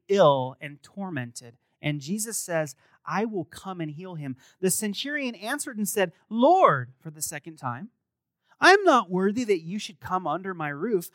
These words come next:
but only speak a word and my servant will be healed. For I also am a man under authority, having soldiers under me.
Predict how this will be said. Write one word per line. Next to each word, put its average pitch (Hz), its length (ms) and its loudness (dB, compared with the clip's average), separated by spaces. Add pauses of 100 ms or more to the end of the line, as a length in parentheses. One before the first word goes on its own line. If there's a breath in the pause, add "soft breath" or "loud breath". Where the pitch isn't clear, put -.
(160 soft breath)
but 202 180 2
only 277 380 -4
speak - 680 -6
a 202 100 6
word 196 540 2
and 175 160 -8
my 185 140 -8
servant 214 480 -8
will 190 160 -10
be 220 200 -12
healed. 160 480 -4 (280 loud breath)
For 202 260 -4
I 226 240 6 (120)
also 220 560 4
am 170 180 -4
a 160 80 -4
man 180 480 -4
under 247 320 -2
authority, 185 640 -4
having 175 460 -4
soldiers 165 600 -12
under 147 280 -6
me. 151 440 -6